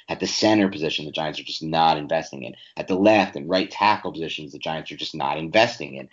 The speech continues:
And when you do that, you know, you're putting, you're digging yourself into a corner for me, Gettleman. And then that compounds on some of his decisions, you know,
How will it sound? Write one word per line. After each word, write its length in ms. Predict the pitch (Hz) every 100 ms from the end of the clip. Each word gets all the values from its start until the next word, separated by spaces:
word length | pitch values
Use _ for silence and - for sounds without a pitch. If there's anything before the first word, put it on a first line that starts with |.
| - -
And 180 | - 85
when 140 | 87 95
you 160 | 95
do 240 | 85 143 180
that, 340 | 95 85 - - _ _
you 140 | 90
know, 200 | 90 85 -
you're 160 | 98
putting, 360 | 98 - 120 113
you're 140 | 101
digging 260 | 98 123 120
yourself 320 | 98 104 95
into 160 | 82 85
a 60 |
corner 400 | - - 90 82
for 100 | -
me, 260 | 69 67 65
Gettleman. 400 | 76 73 73 73
And 100 | 85
then 140 | 101 110
that 340 | 117 - -
compounds 560 | - 98 95 107 92 80
on 140 | 73
some 180 | - 82
of 80 | 82
his 160 | -
decisions, 540 | - 76 110 104 78 82
you 80 |
know, 180 | 82 -